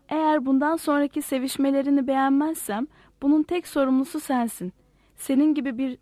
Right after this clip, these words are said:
usta zor bulunur çünkü. Nil'in intikamı. Nil'in annesi kızına, "Üzülme, değmez. Yaşamın boyunca çok üzülecek şeyler,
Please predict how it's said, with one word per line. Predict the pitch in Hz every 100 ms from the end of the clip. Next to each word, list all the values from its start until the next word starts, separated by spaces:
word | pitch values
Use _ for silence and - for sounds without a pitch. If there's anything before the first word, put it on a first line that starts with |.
| -
usta | 240 - 311
zor | 254 254 240
bulunur | 202 180 175
çünkü. | - - 185 - 180 _ _ _ _ _ _ _ _ _ _ _ _ _ _ _ -
Nil'in | 269 262 311
intikamı. | - 247 233 233 226 208 196 196 _ _ _ _ _ _ _ _ _ _ _ _ _ _ -
Nil'in | 285 294 330
annesi | - 339 349 262 240
kızına, | - 196 196 220 370 _ _ _ _ -
"Üzülme, | 269 277 262 208 196
değmez. | 226 214 185 - - _ _ _ _ -
Yaşamın | 254 - 294 330 269
boyunca | 262 226 208 247 339 _ -
çok | 330 320 -
üzülecek | 262 269 254 277 277
şeyler, | - 233 220 208 262